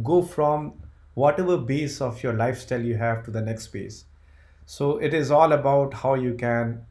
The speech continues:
have the right form of breathing to go to a different level or different zone of, um, your health, health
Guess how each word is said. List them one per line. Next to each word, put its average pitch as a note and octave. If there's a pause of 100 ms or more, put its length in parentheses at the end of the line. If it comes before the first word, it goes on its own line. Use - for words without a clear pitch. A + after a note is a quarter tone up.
(140)
have A#2
the A#2 (200)
right C#3
form C3
of A2
breathing A2+ (540)
to A#2+
go C#3
to C#3
a B2
different A#2+
level A#2
or A2
different A2+
zone B2
of, A2 (580)
um, A2
your A2+
health, B2 (100)
health A#2